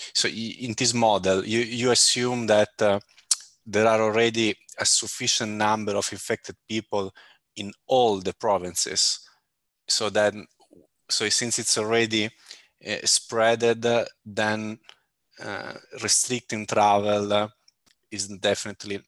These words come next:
not going to help. But instead, in the other case where there are regions with no infected people, uh, so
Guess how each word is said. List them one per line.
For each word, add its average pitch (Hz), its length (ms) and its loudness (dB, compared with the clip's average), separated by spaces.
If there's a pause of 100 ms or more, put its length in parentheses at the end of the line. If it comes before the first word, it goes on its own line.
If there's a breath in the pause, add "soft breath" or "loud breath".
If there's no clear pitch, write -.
(320)
not 104 360 -8
going 104 200 -6
to 92 100 -10
help. 104 580 -6 (1160 soft breath)
But 101 180 -4
instead, 123 560 2
in 107 120 -2
the 110 140 2
other 120 200 0
case 104 460 0
where 104 160 -2
there 110 200 0
are 110 100 2
regions 113 560 -4
with 107 140 -12 (120)
no 123 240 -2
infected 98 540 -8
people, 98 400 -10
uh, 98 80 -10 (1120)
so 104 420 -2